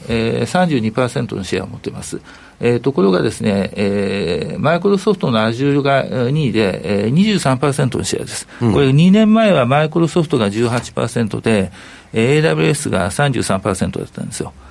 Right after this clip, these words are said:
Speaker 1: あの、かなり間合いを詰めてきてますんで、これ、えー、仮にこれ、チャットジーピーティー、ジェネラティブエーアイで、マイクロソフトが、あの、優位に立つと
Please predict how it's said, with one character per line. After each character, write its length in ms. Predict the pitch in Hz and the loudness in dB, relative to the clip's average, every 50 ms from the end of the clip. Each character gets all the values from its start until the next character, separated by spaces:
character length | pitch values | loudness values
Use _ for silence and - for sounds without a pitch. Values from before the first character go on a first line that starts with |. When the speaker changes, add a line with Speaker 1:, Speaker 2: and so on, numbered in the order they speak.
| - - - - - - | -20 -20 -20 -18 -12 -6
Speaker 1:
あ 160 | - 113 117 | -4 -2 -2
の、 200 | 123 123 120 120 | 0 -2 -2 -4
か 180 | 123 - - | -4 -2 0
な 120 | 220 214 208 | 0 2 2
り 120 | 175 131 | 2 2
間 220 | 113 120 131 135 143 | 2 2 2 2 2
合 100 | 147 151 | 2 2
い 60 | 151 | 0
を 40 | 147 | -2
詰 240 | 151 - 175 165 | -2 -2 -2 0
め 60 | 156 139 | 0 0
て 120 | - 110 | -2 -4
き 80 | 110 - | -6 -4
て 120 | - 113 | -4 -2
ま 140 | 98 98 95 | -2 -2 -4
す 200 | - - 104 98 | -6 -6 -6 -6
ん 100 | 92 98 | -4 -2
で、 340 | 113 113 95 101 113 107 - | -2 0 0 0 0 0 -2
こ 140 | - 139 | -2 -2
れ、 360 | 147 151 147 147 151 151 147 151 - - - - - - - | 0 2 2 2 2 2 0 -2 -6 -16 -20 -20 -14 -6 -2
え 180 | 143 143 139 | 0 2 2
ー、 20 | 135 | 2
仮 260 | 139 147 156 165 175 | 0 0 0 2 2
に 200 | 180 185 190 185 | 4 4 4 4
こ 120 | 185 - 180 | 4 2 2
れ、 500 | 175 170 175 175 175 175 175 175 170 170 | 4 4 4 4 4 6 6 6 4 4
チ 100 | 170 - | 2 0
ャ 40 | 165 | 0
ッ 20 | |
ト 140 | 160 - 170 | 2 2 2
ジ 100 | 160 175 | 2 2
ー 80 | 170 | 0
ピ 100 | 175 180 | 0 -2
ー 60 | 170 170 | -2 0
テ 80 | 170 | 2
ィ 260 | 160 131 110 85 78 | 2 2 2 0 -4
ー、 100 | - - | -6 -6
ジ 100 | 107 123 | -2 0
ェ 60 | 143 143 | 0 2
ネ 140 | 151 156 | 2 0
ラ 60 | 156 147 | 0 0
テ 100 | 151 156 | 0 0
ィ 40 | |
ブ 60 | 151 151 | 2 2
エ 260 | 151 156 156 156 156 | 4 4 6 4 4
ー 40 | 151 | 4
ア 60 | 147 | 2
イ 180 | 131 123 113 | 0 -2 -2
で、 480 | 107 131 135 117 101 127 139 135 120 107 | 0 2 2 2 4 4 4 4 4 2
マ 140 | 117 123 131 | 2 0 -2
イ 60 | 135 | -2
ク 100 | 135 - | -2 -2
ロ 80 | 143 139 | -4 -2
ソ 160 | 135 - 147 | -2 -2 -4
フ 80 | 131 - | -4 -2
ト 140 | - 117 107 | -2 -2 0
が、 420 | 107 110 107 98 107 113 - - | 0 0 0 0 0 -2 -2 -2
あ 100 | 110 107 | -4 -4
の、 240 | 104 92 98 - - - | -4 -4 -8 -10 -10 -4
優 220 | 110 135 151 151 | 0 2 2 2
位 60 | 139 | 2
に 60 | 127 110 | 0 -2
立 180 | 107 117 110 | -2 -4 -4
つ 80 | 104 - | -4 -4
と 180 | - 87 - | -8 -8 -8